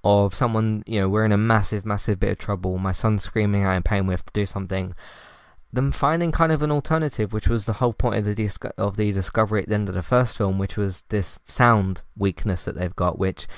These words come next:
okay, yeah, they're hypersensitive to hearing, so hey, if you sort of screech a sound out at them, it'll kind of open their head up in this weird way. I love the design of these things as well,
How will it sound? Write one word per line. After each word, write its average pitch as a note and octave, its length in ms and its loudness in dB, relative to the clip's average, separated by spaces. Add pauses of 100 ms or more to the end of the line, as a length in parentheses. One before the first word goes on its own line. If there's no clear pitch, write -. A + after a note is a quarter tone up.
(340)
okay, B2 180 2
yeah, A2+ 260 2
they're G#2 260 2 (100)
hypersensitive - 840 2
to G2 440 -2 (240)
hearing, A2 520 2 (360)
so - 120 -4
hey, A#2+ 220 4
if - 140 -2
you A#2+ 80 2
sort - 260 -2
of G#2+ 80 -2
screech - 320 -6
a G#2 60 -4
sound A#2 320 2
out F#2 280 4
at F2+ 60 -2
them, F2+ 300 -2 (440)
it'll - 260 4
kind A#2+ 200 4
of G#2 320 2 (120)
open C3+ 320 8
their B2+ 160 4
head A#2+ 220 2
up D3 200 4
in D3+ 100 4
this D3+ 220 0
weird D3+ 260 2
way. C#3 120 4
I C3+ 40 6
love C#3 200 4
the E3 100 4
design A2+ 420 4
of A2 80 4
these G2 180 0
things G2+ 280 0
as F#2+ 120 -2
well, G2 320 0